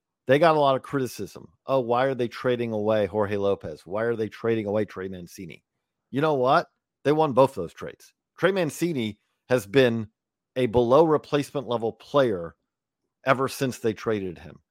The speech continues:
Jorge Lopez, we just discussed. Like, if you said Yennier Cano for Jorge Lopez, at this point, that's not even a, a, an offer. Like,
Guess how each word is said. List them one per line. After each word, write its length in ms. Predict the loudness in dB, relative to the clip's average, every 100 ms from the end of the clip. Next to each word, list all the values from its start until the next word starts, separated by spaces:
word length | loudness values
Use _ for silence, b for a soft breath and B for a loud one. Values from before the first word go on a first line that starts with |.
| _ _ 0
Jorge 300 | 2 4 4
Lopez, 520 | 4 4 4 2 2
we 120 | -2
just 260 | 0 -2 -4
discussed. 680 | -10 -4 -2 0 -4 -12 -20 _ _ _ _
Like, 180 | -2 -2
if 180 | -6 -6
you 120 | -6
said 400 | 0 2 2 0 -10
Yennier 440 | -2 4 4 4 0
Cano 360 | 0 4 4
for 200 | 4 0
Jorge 300 | 4 4 4
Lopez, 580 | 4 2 2 0 -2 -6 _ _ _ _ _ -6
at 160 | -2
this 180 | -2 -2
point, 280 | -2 -2 2
that's 220 | 0 0
not 160 | -2 -2
even 260 | -4 -4
a, 180 | -4 -6 -8
a, 160 | -8 -6
an 140 | -6
offer. 340 | -2 -2 -4 -4
Like, 240 | -4